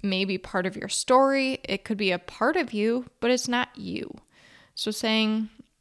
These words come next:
"I have O C D," yeah,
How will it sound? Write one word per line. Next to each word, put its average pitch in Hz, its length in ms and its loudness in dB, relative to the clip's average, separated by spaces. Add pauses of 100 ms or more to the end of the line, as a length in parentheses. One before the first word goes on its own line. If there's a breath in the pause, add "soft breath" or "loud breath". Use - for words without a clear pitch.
(200)
"I 202 200 8
have 240 240 0
O 214 200 2
C 202 260 -6
D," 196 420 -2 (840 soft breath)
yeah, 302 300 6